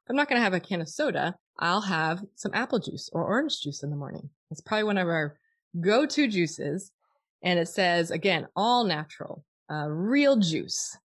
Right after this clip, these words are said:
real fruit juice is a big buzzword on there. Well, did you know that apple juice has forty-four grams of sugar in their eight ounces, which is actually more than a can of soda?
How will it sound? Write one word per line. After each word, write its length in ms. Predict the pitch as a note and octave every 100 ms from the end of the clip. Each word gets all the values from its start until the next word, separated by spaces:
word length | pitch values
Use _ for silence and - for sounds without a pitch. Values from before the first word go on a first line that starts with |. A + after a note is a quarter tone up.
| _
real 340 | G3 A#3+ D4+ D4
fruit 320 | - A3 G3+
juice 260 | D3+ D3
is 100 | D#3+
a 60 | D#3+
big 460 | D3+ F#3+ F#3 F3+ -
buzzword 600 | E3+ E3 D3+ D#3+ D3+ D#3 - _ _
on 180 | F3 E3+
there. 260 | - C#3+ - _ _ -
Well, 100 | F#3+
did 200 | G3+ G3
you 80 | A3+
know 320 | F#3+ F3+ A3+
that 320 | A3 E3+ - -
apple 300 | E3+ F#3 A3
juice 340 | E3+ D3+ D3
has 200 | - D#3 - -
forty-four 640 | G#3+ A3+ A3 - F#3 F#3+ -
grams 480 | D#3 D3+ D#3 E3+ -
of 140 | D#3
sugar 580 | D3 - D3+ D3 F#3 A3 _ _
in 140 | D#3+ D#3+
their 160 | D3+
eight 160 | - D3+
ounces, 520 | D3 D3+ - G3+ G3 _ _ _ _ _
which 140 | E3 F3
is 120 | D3+
actually 320 | F#3+ - C#4+
more 480 | A3 D#3 D#3+ F#3+ G#3 -
than 200 | D3+ D3+
a 60 |
can 280 | D3 D#3+ D3
of 100 | -
soda? 420 | - B3 B3+ -